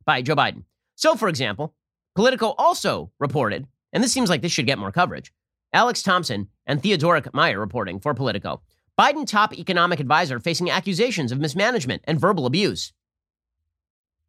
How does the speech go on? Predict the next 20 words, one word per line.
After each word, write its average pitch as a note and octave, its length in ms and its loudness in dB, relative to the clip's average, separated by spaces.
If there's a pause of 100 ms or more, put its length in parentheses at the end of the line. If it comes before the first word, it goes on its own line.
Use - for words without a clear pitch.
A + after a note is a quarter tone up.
(160)
And D3 140 0
that, A#2+ 220 -4
but A#2+ 100 -4
she's A3 140 2
a B3 40 4
woman, G#3+ 280 2
so D3+ 80 -4
I D3+ 40 -4
guess D3 120 -4
it's - 80 -4
okay, A2 400 -6 (280)
right? G2 140 -8
Is G2+ 60 -6
that, A#2 180 -6
that's C3+ 260 -2
the B2+ 60 -4
way G#2 80 0
that E2+ 160 -6
works, F2 300 -6
apparently. F2+ 400 -8